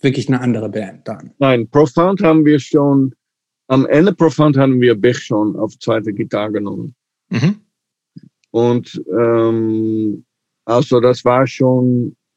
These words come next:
Speaker 2: äh, vor das erste Konzert in Belgien, dass wir aus Man Lifting Banner aufgetreten haben. Oder war, war das schon in Holland? Ich, Moll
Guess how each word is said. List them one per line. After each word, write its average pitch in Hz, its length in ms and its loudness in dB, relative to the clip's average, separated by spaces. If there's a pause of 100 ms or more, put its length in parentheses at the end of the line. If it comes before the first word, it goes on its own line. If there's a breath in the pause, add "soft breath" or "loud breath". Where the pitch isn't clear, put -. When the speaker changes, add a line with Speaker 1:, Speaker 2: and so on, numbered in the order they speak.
Speaker 2:
äh, 113 460 0
vor 123 360 2
das 120 260 0
erste 123 380 -2
Konzert 127 500 -2
in 120 160 0
Belgien, 139 540 4
dass 151 240 0
wir 127 400 4 (600)
aus 113 600 -2 (300)
Man 117 240 -2
Lifting 120 300 -4
Banner 113 400 0
aufgetreten 110 920 -6
haben. 98 120 -8
Oder 120 220 -4
war, 131 300 0 (220)
war 123 140 0
das 117 160 -4
schon 120 280 -6
in 110 140 -2
Holland? 107 480 -4 (1300)
Ich, 104 220 -8 (300)
Moll 156 580 4